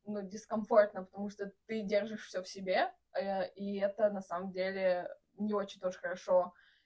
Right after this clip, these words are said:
И получается, что ты ходишь, бегаешь в туалет постоянно, потому что, ну, а как по-другому?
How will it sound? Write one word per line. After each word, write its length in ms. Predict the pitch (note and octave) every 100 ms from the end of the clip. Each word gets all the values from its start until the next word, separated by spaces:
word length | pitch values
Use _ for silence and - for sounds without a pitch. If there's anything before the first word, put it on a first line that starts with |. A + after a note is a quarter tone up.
| -
И 140 | G#3
получается, 420 | G3+ G3 G#3 G3+ -
что 100 | G3
ты 60 | F#3+
ходишь, 340 | F#3+ F#3 F#3
бегаешь 340 | F3+ F#3 F3+ -
в 60 |
туалет 480 | - F3+ F#3+ D4+ F4+
постоянно, 560 | C4+ C4+ A#3 G#3+ G#3 G3+
потому 340 | - F#3 F#3
что, 640 | F3+ - F3 F3 E3+ E3+ F3
ну, 120 | F#3
а 80 | F3
как 200 | G#3 G3+
по-другому? 520 | G3+ G3+ F3 D3+ D3+